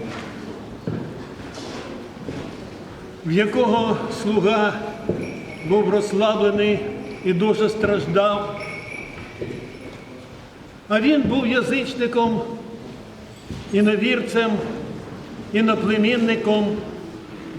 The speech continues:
Але він почув про те, що є такий Ісус з Назарету, і що Він зціляє людей.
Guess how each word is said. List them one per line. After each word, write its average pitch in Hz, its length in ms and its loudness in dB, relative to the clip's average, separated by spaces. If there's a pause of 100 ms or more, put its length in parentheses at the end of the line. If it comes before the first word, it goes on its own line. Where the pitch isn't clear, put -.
(720)
Але 196 200 4
він 269 220 2
почув 262 520 2 (880)
про 190 160 4
те, 202 240 2
що 208 180 0
є 202 180 2
такий 196 400 0 (1800)
Ісус 196 500 4 (500)
з - 20 -2
Назарету, 190 680 2 (1200)
і 190 100 4
що 226 180 2
Він 269 200 4
зціляє 247 640 2
людей. 214 600 2